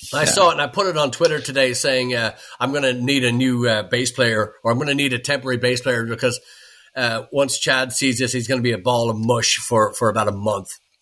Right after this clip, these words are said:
Speaker 2: <laughs>
Speaker 1: Uh, I remember, I remember when Bowie died, I got a call from the, uh, from our good friend Jay up in Omaha, and he goes,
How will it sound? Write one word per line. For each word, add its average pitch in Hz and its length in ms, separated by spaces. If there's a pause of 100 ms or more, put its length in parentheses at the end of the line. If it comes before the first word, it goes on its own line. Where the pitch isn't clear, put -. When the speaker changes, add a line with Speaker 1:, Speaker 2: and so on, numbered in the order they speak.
Speaker 2:
<laughs> 82 80 (440)
Speaker 1:
Uh, 113 240 (200)
I 135 60
remember, 156 300
I 147 120
remember 170 280
when 143 180
Bowie 139 280
died, 135 300
I 131 60
got 123 140
a 120 40
call 135 320
from 123 220
the, 113 300
uh, 120 280 (240)
from 120 240
our 117 200
good 123 220
friend 123 260
Jay 127 400
up 123 200
in 120 80
Omaha, 120 340
and 117 80
he 110 60
goes, 113 160